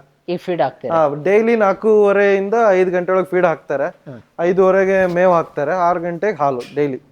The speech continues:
Speaker 1: ಡೈಲಿ.
Speaker 2: ಆರು ಗಂಟೆಗೆ ಶುರು ಮಾಡಿದ್ರೆ ಏಳುವರೆಗೆ ಮುಗ್ದೋಗುತ್ತೆ.
Speaker 1: ಹ್ಮ್, ಹ್ಮ್, ಹ್ಮ್. ಸರ್, ಈಗ ನಂಗೆ ತುಂಬಾ ಜನ ಅಂತಾರೆ,
Speaker 2: ಹಾ.
Speaker 1: ಡೈರಿ ಫಾರ್ಮ್ ಮಾಡ್ಬೇಕಂತಂದ್ರೆ ಒಂದು ಟೈಮ್ ಇಟ್ಕೋಬೇಕು, ಹಸುಗಳಿಗೆ ಆಹಾರ ಕೊಡ್ಬೇಕಂದ್ರೆ ಒಂದು ಟೈಮ್ ಅಂತ ಮೇಂಟೈನ್
Speaker 2: ಹೌದು.
Speaker 1: ಮಾಡ್ಬೇಕು ಅಂತಾರೆ. ಯಾಕೆ ಸರ್ ಅದು?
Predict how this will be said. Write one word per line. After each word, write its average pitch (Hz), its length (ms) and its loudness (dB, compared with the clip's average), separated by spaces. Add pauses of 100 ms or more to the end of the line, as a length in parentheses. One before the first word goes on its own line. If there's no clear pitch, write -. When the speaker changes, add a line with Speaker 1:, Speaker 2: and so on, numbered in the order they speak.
(260)
Speaker 1:
ಡೈಲಿ. 147 140 -2
Speaker 2:
ಆರು 175 160 2
ಗಂಟೆಗೆ 175 320 -6
ಶುರು 180 240 -6
ಮಾಡಿದ್ರೆ 180 320 -2
ಏಳುವರೆಗೆ 175 500 -2
ಮುಗ್ದೋಗುತ್ತೆ. 147 500 -6
Speaker 1:
ಹ್ಮ್, 127 220 -20
ಹ್ಮ್, 110 180 -20
ಹ್ಮ್. - 220 -20 (480)
ಸರ್, 226 120 -6
ಈಗ 170 160 -4
ನಂಗೆ 170 280 -6
ತುಂಬಾ 185 320 -6
ಜನ 196 200 -4
ಅಂತಾರೆ, 127 440 -6
Speaker 2:
ಹಾ. 143 520 -14 (300)
Speaker 1:
ಡೈರಿ 196 340 0
ಫಾರ್ಮ್ 196 400 -2
ಮಾಡ್ಬೇಕಂತಂದ್ರೆ 165 880 -2
ಒಂದು 147 460 -4
ಟೈಮ್ 185 280 -2
ಇಟ್ಕೋಬೇಕು, 139 680 -4 (140)
ಹಸುಗಳಿಗೆ 156 460 -2
ಆಹಾರ 139 260 0
ಕೊಡ್ಬೇಕಂದ್ರೆ 160 560 -6
ಒಂದು 147 440 -4
ಟೈಮ್ 196 240 -2
ಅಂತ 180 160 -8
ಮೇಂಟೈನ್ 170 300 0
Speaker 2:
ಹೌದು. 156 120 -4
Speaker 1:
ಮಾಡ್ಬೇಕು 131 340 -10
ಅಂತಾರೆ. 127 360 -10
ಯಾಕೆ 170 260 -4
ಸರ್ 127 220 -8
ಅದು? - 380 -16